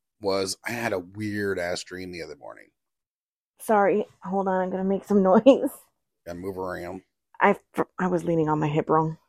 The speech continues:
Speaker 1: Ah. So, um,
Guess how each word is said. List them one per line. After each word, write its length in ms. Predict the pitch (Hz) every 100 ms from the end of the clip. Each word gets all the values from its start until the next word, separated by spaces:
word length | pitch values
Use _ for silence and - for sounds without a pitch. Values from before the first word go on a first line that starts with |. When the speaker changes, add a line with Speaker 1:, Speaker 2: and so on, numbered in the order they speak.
| _ -
Speaker 1:
Ah. 220 | 98 73 - _ - - _ _ _ _ _ - - _
So, 600 | - - 165 139 127 120
um, 640 | - 113 110 104 101 98